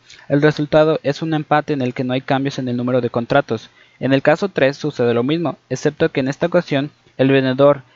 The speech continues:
el que inicia una nueva posición corta, y el comprador, el que está cubriendo una vieja posición corta, como uno de los operadores entra y el otro sale, tampoco hay cambios. En el caso cuatro, ambos operadores están liquidando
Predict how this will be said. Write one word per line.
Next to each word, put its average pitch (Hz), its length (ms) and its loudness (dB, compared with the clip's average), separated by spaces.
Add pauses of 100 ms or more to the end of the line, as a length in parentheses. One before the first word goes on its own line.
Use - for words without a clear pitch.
(160)
el 135 120 0
que - 140 -4
inicia 156 340 -2
una 160 120 -2
nueva 143 260 2
posición 139 460 -8
corta, 143 400 0
y 120 100 -2
el 123 80 -2
comprador, 131 540 0
el 123 160 -4
que 131 80 -6
está 135 260 2
cubriendo 156 460 -2
una 135 180 -2
vieja 135 280 -2
posición 143 440 -6
corta, 143 400 0 (380)
como 143 260 -2
uno 175 200 0
de 196 100 2
los 170 160 0
operadores 135 640 2
entra 135 400 0
y 127 80 -2
el 120 100 2
otro 127 220 0
sale, 165 360 2 (280)
tampoco 151 400 0
hay 139 120 2
cambios. 143 420 -2 (360)
En 156 160 2
el 151 100 4
caso 165 260 -2
cuatro, - 440 0
ambos 147 320 -2
operadores 135 600 2
están 123 260 -2
liquidando 135 560 0